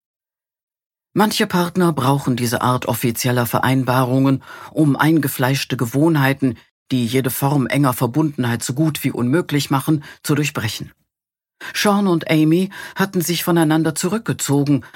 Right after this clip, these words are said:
und bemühten sich nun sehr um eine Wiederannäherung. Sie erkannten, dass ihr Leben dermaßen von beruflichen Anforderungen, langen Fahrzeiten und den Aktivitäten der Kinder bestimmt wurde,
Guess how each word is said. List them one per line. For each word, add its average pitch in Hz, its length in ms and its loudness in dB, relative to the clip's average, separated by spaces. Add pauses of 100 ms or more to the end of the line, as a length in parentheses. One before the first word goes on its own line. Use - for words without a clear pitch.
(160)
und 170 280 2
bemühten 170 460 2
sich 156 260 -2
nun 143 220 4
sehr 143 300 0
um 156 140 0
eine 160 240 2
Wiederannäherung. 139 880 -2 (480)
Sie 156 100 2
erkannten, 156 560 0 (260)
dass 170 180 0
ihr 165 100 2
Leben 160 380 0
dermaßen 147 560 0
von 117 200 -2
beruflichen 123 600 -2
Anforderungen, 127 920 -2 (280)
langen 156 260 4
Fahrzeiten 135 800 0 (200)
und 147 180 -2
den 165 140 4
Aktivitäten 160 760 -2
der 170 120 -2
Kinder 170 360 -2
bestimmt 120 520 -4
wurde, 131 260 2